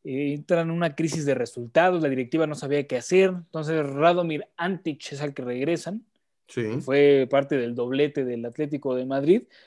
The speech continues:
Speaker 1: pero este equipo estaba peleando por el descenso. O sea,
Speaker 2: Sí.
Speaker 1: ahí no había manera.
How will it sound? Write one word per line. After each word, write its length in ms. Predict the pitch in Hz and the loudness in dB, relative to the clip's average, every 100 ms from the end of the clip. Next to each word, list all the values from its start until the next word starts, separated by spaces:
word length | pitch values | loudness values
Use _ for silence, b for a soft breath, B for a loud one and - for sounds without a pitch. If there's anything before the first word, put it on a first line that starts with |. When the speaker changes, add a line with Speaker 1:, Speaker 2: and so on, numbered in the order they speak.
| b | b
Speaker 1:
pero 180 | 131 127 | 0 2
este 160 | 180 254 | 4 2
equipo 360 | 208 226 254 | 0 2 4
estaba 280 | 165 185 220 | 4 4 2
peleando 300 | 180 156 208 | 2 -2 -4
por 180 | 175 127 | -6 -6
el 120 | 117 | -6
descenso. 480 | 110 135 117 - - _ _ _ _ | -8 -6 -8 -10 -20 _ _ _ _
O 40 | |
sea, 220 | - 123 123 | -4 -2 0
Speaker 2:
Sí. 80 | 147 | 0
Speaker 1:
ahí 80 | |
no 100 | 165 | 0
había 180 | 175 165 | 0 0
manera. 400 | 160 147 131 110 | 0 0 -2 -4